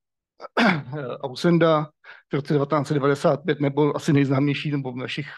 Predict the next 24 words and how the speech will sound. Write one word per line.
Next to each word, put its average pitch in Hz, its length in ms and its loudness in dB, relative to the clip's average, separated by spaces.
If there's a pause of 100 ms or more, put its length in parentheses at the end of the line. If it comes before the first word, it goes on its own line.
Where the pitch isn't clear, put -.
(100)
tady 127 240 -12
končinách 135 460 -8
nejznámější 135 520 0
je 147 220 2 (340)
Karel 151 260 2
Modzelewski 143 840 -2 (340)
a, 135 280 -8 (440)
a 139 60 -2
jeho, 135 320 0
jeho 139 380 0
dílo 135 260 -2
Barbarská 135 520 -2
Evropa, 143 580 -4 (560)
nebo 160 240 2
i 156 40 2
samotný 151 400 2
Ivan 147 220 2
Sprčert, 156 540 -4
nebo 139 220 -6
potom 147 380 -6 (420)
Marie 143 200 -2
Douglas 147 600 -2
a, 143 280 -8 (300)
<clears throat> 190 40 -2